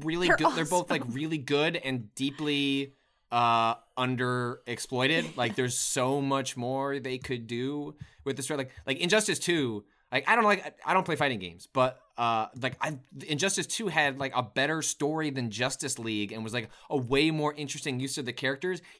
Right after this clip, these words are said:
Speaker 1: even though it has to fit, fit, with, fit within, like, the most ridiculous
Speaker 2: <laughs>
Speaker 1: conceit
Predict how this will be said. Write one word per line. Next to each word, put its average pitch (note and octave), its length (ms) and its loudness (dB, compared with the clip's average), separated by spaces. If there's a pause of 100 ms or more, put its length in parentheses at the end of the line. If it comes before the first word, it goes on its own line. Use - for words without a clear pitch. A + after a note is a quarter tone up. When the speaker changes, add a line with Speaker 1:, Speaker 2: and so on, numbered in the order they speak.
Speaker 1:
even F3 240 2
though F3 100 6
it C#3+ 80 4
has D#3 220 4
to E3 100 -8
fit, C#3 220 -2
fit, D3+ 200 0
with, C#3 160 -2
fit D#3+ 140 -4
within, C#3+ 220 -2
like, C3 160 0
the C3+ 80 -4
most C#3 180 -2
ridiculous D#3+ 560 0
Speaker 2:
<laughs> C#4 100 0
Speaker 1:
conceit E3+ 400 -2